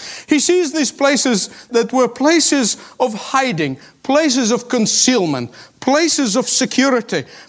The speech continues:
places of protection from the hand of the enemy. And he compares those with God's spiritual provision for him.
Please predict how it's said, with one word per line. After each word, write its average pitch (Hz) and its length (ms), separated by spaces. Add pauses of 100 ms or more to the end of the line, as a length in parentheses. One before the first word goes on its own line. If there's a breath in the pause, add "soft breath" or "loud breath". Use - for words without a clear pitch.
places 285 480
of - 180
protection 240 760 (500 soft breath)
from 269 300
the 226 80
hand 247 260
of 202 120
the 214 80
enemy. 202 440 (440 loud breath)
And 262 120
he 285 140
compares 311 680
those 262 680 (220 loud breath)
with 202 280
God's 294 640
spiritual 359 680
provision 349 640
for 220 220
him. 147 340